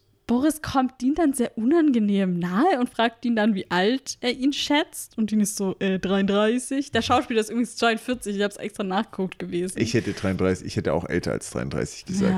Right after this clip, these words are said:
Speaker 1: Ja, also zweiundvierzig war der. Und Boris meint so, "Ja, sechshundert Jahre zu wenig."
Speaker 2: Mhm.
Speaker 1: Also
Speaker 2: Krasser
Speaker 1: sehr
Speaker 2: Dude, schon
Speaker 1: alt.
Speaker 2: sehr alt, gell,
Speaker 1: Mhm.
Speaker 2: tatsächlich. Dann kommt er aus dem Mittelalter.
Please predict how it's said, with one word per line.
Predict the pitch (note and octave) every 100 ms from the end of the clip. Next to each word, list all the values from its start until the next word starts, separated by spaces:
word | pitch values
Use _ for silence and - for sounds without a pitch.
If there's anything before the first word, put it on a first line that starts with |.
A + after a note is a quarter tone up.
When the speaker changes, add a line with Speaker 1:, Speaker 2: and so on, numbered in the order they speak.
| F#3
Speaker 1:
Ja, |
also | F3 F3+
zweiundvierzig | F3+ F#3 F#3 F#3 - F3+
war | F3 E3+
der. | F3 F3 - - - - - - -
Und | B3
Boris | C4+ C#4 C4+
meint | A#3 B3+
so, | G3+
"Ja, | G#3 G#3+
sechshundert | A3 A3 A3 A3+ F#3+
Jahre | F#3+ F#3+
zu | F#3
wenig." | F#3 G3+ G3+ E3+ F3 E3 -
Speaker 2:
Mhm. | G#2+ G2 G2+ G#2+ - -
Speaker 1:
Also | G#3 F#3
Speaker 2:
Krasser | E3+
Speaker 1:
sehr | B2+ - G#2
Speaker 2:
Dude, | -
schon | - G2+
Speaker 1:
alt. | -
Speaker 2:
sehr | E3 -
alt, | E2 E2+
gell, | F#2
Speaker 1:
Mhm. | D#3
Speaker 2:
tatsächlich. | E3+ E3 A#2+ D#2+ - - -
Dann | A2+
kommt | B2+ A2+
er | C#3
aus |
dem | C#3
Mittelalter. | F3 D3 - C#2+ F#2 G#2